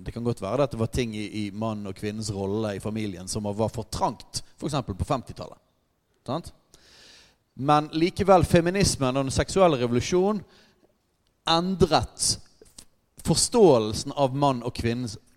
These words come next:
mann og kvinnens rolle. Og, eh, i stedet for en enhet, mann og kvinne i enhet, så ble det sådd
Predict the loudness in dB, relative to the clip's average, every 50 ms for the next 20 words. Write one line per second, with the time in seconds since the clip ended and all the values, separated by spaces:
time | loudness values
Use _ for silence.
0 | -20 -14 -8 -4 -2 -2 -2 -2 -4 -4 -4 -6 -6 -6 -6 -6 -6 -4 -4 -4
1 | -4 -6 -6 -8 -12 _ _ _ _ _ _ _ _ _ _ _ _ _ _ _
2 | _ _ _ _ _ _ _ _ _ _ _ _ -20 _ _ -20 -20 -20 _ _
3 | -2 2 2 2 2 2 2 4 4 4 4 2 0 -2 -6 -10 -20 _ _ -16
4 | -6 -2 0 0 2 4 4 4 4 4 2 4 6 6 6 6 4 -2 -4 -6
5 | -6 -4 -2 0 0 0 -2 -2 -4 -4 -6 -8 -4 0 2 4 4 4 2 0
6 | 0 0 2 0 2 2 2 0 -2 -2 -4 -2 2 2 2 2 2 0 -2 -2
7 | -4 -6 -6 -6 -6 -6 -8 _ _ _ _ _ _ _ _ _ -12 -4 -2 -2
8 | 0 0 0 -2 0 2 4 4 4 4